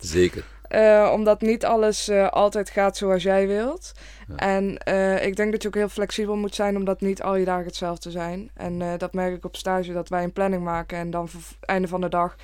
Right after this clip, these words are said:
Speaker 2: hebben we niks van de planning gemaakt, zeg maar, gedaan. Ehm, maar ik denk dat dat ook juist wel heel mooi is, omdat je je aanpast aan hetgene wat de ander nodig heeft. Dus als wij zien dat we de tuin,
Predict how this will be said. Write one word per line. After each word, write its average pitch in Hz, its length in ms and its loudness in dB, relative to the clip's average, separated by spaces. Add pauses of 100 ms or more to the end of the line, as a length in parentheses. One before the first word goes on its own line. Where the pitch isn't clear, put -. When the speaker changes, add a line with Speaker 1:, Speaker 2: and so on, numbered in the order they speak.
(240)
Speaker 2:
hebben 196 180 0
we 208 60 4
niks 214 140 0
van 208 120 -2
de 190 80 0
planning 190 320 -2
gemaakt, 170 580 -4 (100)
zeg 180 220 -8
maar, 180 240 0
gedaan. 185 520 0 (580)
Ehm, 202 760 4 (160)
maar 202 180 4
ik 202 80 2
denk 214 180 2
dat 220 80 2
dat 214 160 2
ook 214 140 4 (100)
juist 208 340 2
wel 208 200 4
heel 208 200 2
mooi 202 400 4
is, 196 160 2
omdat 190 260 -2
je 196 140 -2
je 196 180 2
aanpast 196 460 0
aan 190 200 0
hetgene 190 400 -2
wat 185 200 0
de 196 80 -4
ander 180 400 -2
nodig 180 360 0
heeft. 165 500 -10 (280)
Dus 190 140 -4
als 185 140 -2
wij 185 200 6
zien 202 280 0
dat 185 380 0 (120)
we 190 200 2
de 185 120 0
tuin, 202 480 2